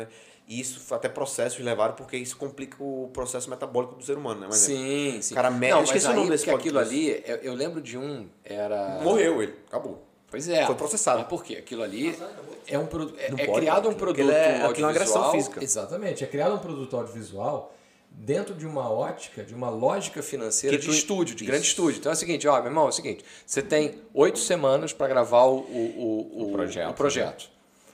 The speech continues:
Speaker 2: O que eu tô imaginando não, é um projeto de realidade verdade, ou seja, você tá, sei lá, tem, tá com um determinado cara duas vezes por semana,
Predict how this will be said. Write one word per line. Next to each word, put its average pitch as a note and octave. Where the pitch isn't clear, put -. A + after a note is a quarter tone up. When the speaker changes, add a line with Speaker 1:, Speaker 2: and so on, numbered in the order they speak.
Speaker 2:
O -
que -
eu A#2+
tô D3+
imaginando C#3+
não, E3+
é A2+
um G#2
projeto A#2
de A#2
realidade D3
verdade, B2+
ou G2+
seja, -
você A2+
tá, A2
sei A#2+
lá, G2+
tem, A2+
tá C3
com C3+
um C3
determinado B2
cara G#2
duas G#2+
vezes G#2
por -
semana, A2